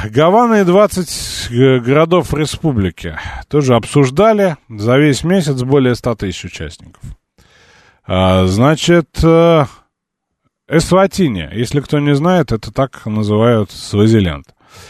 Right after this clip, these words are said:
А, тоже акция в знак протеста, это буквально свежая, свежая информация, против решения правительства запретить митинги и собрания.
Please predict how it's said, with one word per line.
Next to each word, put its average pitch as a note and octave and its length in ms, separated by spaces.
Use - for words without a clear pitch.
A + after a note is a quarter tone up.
А, A#2+ 420
тоже F#3 520
акция G3 640
в E3+ 40
знак F#3+ 300
протеста, F3 520
это C3 140
буквально C#3+ 540
свежая, D3 480
свежая D3 320
информация, C3+ 640
против D#3+ 360
решения D#3 380
правительства D#3+ 720
запретить B2 560
митинги A#2+ 460
и G#2+ 80
собрания. G#2 580